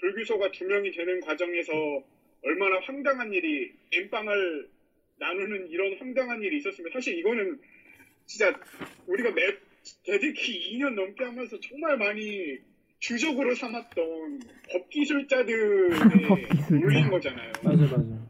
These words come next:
Speaker 1: 이게 정말로 민주주의를 저는 퇴보시키는 짓이라고 생각하거든요.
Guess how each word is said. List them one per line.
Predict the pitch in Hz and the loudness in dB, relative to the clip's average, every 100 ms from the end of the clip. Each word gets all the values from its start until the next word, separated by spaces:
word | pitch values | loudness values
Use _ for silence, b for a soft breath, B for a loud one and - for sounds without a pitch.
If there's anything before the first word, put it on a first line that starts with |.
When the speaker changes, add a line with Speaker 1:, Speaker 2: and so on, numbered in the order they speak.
| - | -12
Speaker 1:
이게 | 220 220 | -6 -6
정말로 | - 208 202 226 240 220 156 - b 156 b b _ _ _ _ _ - - - | -4 -6 -2 0 2 0 0 -4 b -20 b b _ _ _ _ _ -20 -20 -8
민주주의를 | 175 214 240 254 277 262 247 208 | -4 -2 -2 -2 0 2 2 0
저는 | 190 185 | -2 -2
퇴보시키는 | - 349 359 359 - - 285 240 190 - - | -2 0 2 2 0 -2 -2 -2 -6 -10 -10
짓이라고 | 180 247 208 170 | -4 0 2 0
생각하거든요. | 190 202 180 254 233 175 123 127 | -2 -2 -2 -2 -2 -2 -6 -12